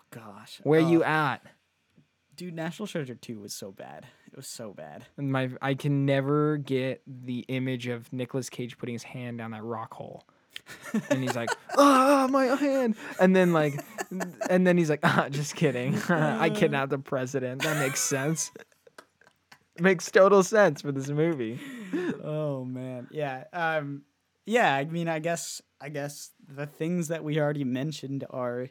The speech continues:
Speaker 1: the epic conclusions that we remember, right? Return of the Jedi, uh,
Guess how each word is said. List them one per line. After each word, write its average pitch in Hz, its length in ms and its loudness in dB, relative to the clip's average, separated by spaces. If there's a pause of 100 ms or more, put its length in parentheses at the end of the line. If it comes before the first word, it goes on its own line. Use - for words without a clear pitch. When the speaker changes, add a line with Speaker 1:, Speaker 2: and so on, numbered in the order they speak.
(440)
Speaker 1:
the 135 220 -6
epic 143 320 -6
conclusions 139 720 -6
that 135 180 -6
we 135 140 -6
remember, 123 680 -8
right? 127 380 -8
Return 135 320 -10
of 131 60 -8
the 135 80 -6
Jedi, 127 720 -8 (280)
uh, 110 360 -16